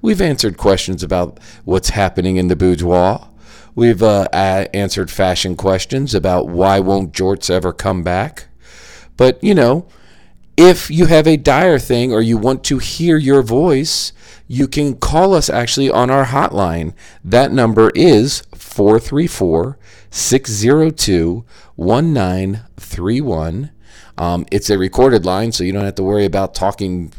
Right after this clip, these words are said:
for reals with one of us, but go ahead, call it,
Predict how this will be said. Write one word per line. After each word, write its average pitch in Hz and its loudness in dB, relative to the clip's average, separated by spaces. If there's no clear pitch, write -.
for 95 -4
reals 113 0
with 80 -2
one 80 -4
of 78 -4
us, 101 -2
but - -8
go 156 -2
ahead, 147 -6
call 98 0
it, - -10